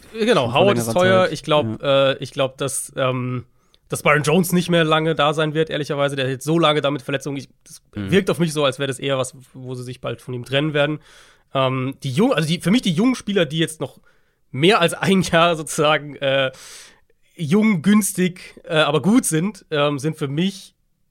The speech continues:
Speaker 1: Javon Holland, Jalen Phillips und Jalen Waddle. Ich glaub, auf die
Speaker 2: Und die
Speaker 1: würde ich's
Speaker 2: sind
Speaker 1: reduzieren.
Speaker 2: Genau, aber die sind halt auch sehr gut.
Speaker 1: Die sind sehr gut, genau. Ähm,
Speaker 2: Also es
Speaker 1: aber
Speaker 2: sind
Speaker 1: die
Speaker 2: halt nicht irgendwelche Komplementärspieler, sondern
Speaker 1: Ja, ja,
Speaker 2: das
Speaker 1: genau, nee,
Speaker 2: sind
Speaker 1: voll.
Speaker 2: schon auch noch Säulen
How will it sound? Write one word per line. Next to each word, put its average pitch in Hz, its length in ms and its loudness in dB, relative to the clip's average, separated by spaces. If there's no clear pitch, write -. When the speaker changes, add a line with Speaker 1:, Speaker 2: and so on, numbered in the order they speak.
Speaker 1:
Javon 139 240 -2
Holland, 220 480 0
Jalen 143 240 0
Phillips 190 400 0
und 147 460 -10
Jalen 131 220 -2
Waddle. 117 280 -2
Ich - 120 -20
glaub, 127 120 -4
auf 120 80 -6
die - 80 -4
Speaker 2:
Und 170 60 4
die - 60 0
Speaker 1:
würde 139 80 2
ich's 135 80 2
Speaker 2:
sind 160 80 4
Speaker 1:
reduzieren. 120 480 -6
Speaker 2:
Genau, 117 240 2
aber 98 260 -2
die 120 220 0
sind 135 260 2
halt 123 240 0
auch 113 220 -2
sehr 113 280 0
gut. - 260 -12
Speaker 1:
Die 127 100 -6
sind 208 340 0
sehr 113 220 -10
gut, 202 240 -2
genau. 147 400 -2
Ähm, 123 460 -4
Speaker 2:
Also 107 200 -2
es 123 60 2
Speaker 1:
aber 131 80 2
Speaker 2:
sind 139 60 6
Speaker 1:
die 139 60 4
Speaker 2:
halt 147 120 2
nicht 156 160 0
irgendwelche 147 340 2
Komplementärspieler, 139 1160 0
sondern 139 240 2
Speaker 1:
Ja, 226 40 6
ja, 247 60 6
Speaker 2:
das 226 80 2
Speaker 1:
genau, 214 160 0
nee, 196 180 2
Speaker 2:
sind 127 120 -4
Speaker 1:
voll. 139 180 4
Speaker 2:
schon 160 260 2
auch 131 220 2
noch 127 160 0
Säulen 127 600 2